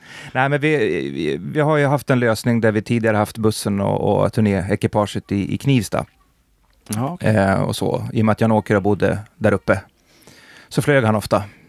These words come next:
Speaker 1: eh, upp och ner och så. Men nu, eh, har vi buss och släp i Gävle. Så att det är ju en betydligt bättre utgångspunkt för oss allihop faktiskt.
Speaker 2: För ni bor omkring där de flesta av er, eller?
Speaker 1: Ja, jag bor ju i Gävle.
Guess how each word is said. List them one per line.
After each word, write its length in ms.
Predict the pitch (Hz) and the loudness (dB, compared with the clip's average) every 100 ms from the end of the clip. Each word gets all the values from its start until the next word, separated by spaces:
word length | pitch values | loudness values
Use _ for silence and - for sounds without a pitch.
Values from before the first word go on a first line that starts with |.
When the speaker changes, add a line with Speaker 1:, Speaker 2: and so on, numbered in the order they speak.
| - | -8
Speaker 1:
eh, 220 | 98 92 - | -4 -2 -2
upp 160 | 101 | 0
och 60 | 104 | -2
ner 200 | - - _ _ _ - | -2 -6 _ _ _ -10
och 100 | 101 | -8
så. 200 | - - _ - - - | -8 -10 _ -20 -20 -6
Men 180 | 135 147 | 0 2
nu, 260 | 180 175 170 | 4 4 4
eh, 320 | 156 147 135 139 67 60 57 - - 117 | 4 2 0 -4 -6 -4 -4 -6 -6 -2
har 80 | 120 | 0
vi 80 | 117 | 2
buss 300 | 101 - 98 | 0 0 -4
och 80 | - | -2
släp 280 | 85 - | -2 -2
i 200 | 98 82 101 | -4 -4 -4
Gävle. 320 | 110 87 - - - _ _ | 0 0 -2 -8 -16 _ _
Så 120 | - 107 | -8 -2
att 60 | |
det 80 | 110 | 0
är 40 | |
ju 100 | 101 | 2
en 100 | 101 | 2
betydligt 360 | 104 104 101 90 | 2 2 0 0
bättre 400 | 92 - 90 82 - - _ - | -2 -4 -4 -4 -6 -20 _ -4
utgångspunkt 640 | 101 - 92 - 95 - | -4 -4 -10 -4 -6 -4
för 140 | - 78 | -6 -6
oss 280 | - - - | -8 -16 -8
allihop 360 | - 98 104 - | -4 0 0 -2
faktiskt. 400 | 71 - - - - - | -8 -12 -14 -16 -20 -10
Speaker 2:
För 80 | 131 | -4
ni 100 | 127 | -2
bor 260 | 127 139 131 | -2 -2 -2
omkring 520 | 131 - 143 147 139 | -2 -2 -2 -2 -2
där 380 | 107 95 95 95 | -2 -2 -4 -6
de 120 | 98 | -6
flesta 240 | 104 - | -4 -2
av 140 | 85 85 | -4 -4
er, 100 | 101 | -4
eller? 180 | 123 131 - - - - | -6 -8 -12 -20 -20 -8
Speaker 1:
Ja, 400 | 123 143 185 202 160 | -2 0 0 -2 -2
jag 220 | 170 175 | -2 0
bor 160 | 175 | 0
ju 120 | 165 156 | 2 2
i 40 | |
Gävle. 520 | 131 131 127 143 151 | 2 0 0 0 -2